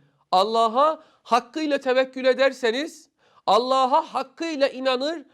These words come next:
hakkıyla Allah'a bağlanırsanız, "لَرَزَقَكُمْ," Allah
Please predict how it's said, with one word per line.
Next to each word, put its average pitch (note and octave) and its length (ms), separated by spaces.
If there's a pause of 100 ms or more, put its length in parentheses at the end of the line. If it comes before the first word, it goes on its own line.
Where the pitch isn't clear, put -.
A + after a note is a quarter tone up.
(160)
hakkıyla C#4 640
Allah'a A#3+ 520
bağlanırsanız, B3+ 920 (380)
"لَرَزَقَكُمْ," C4 1300 (300)
Allah A3+ 360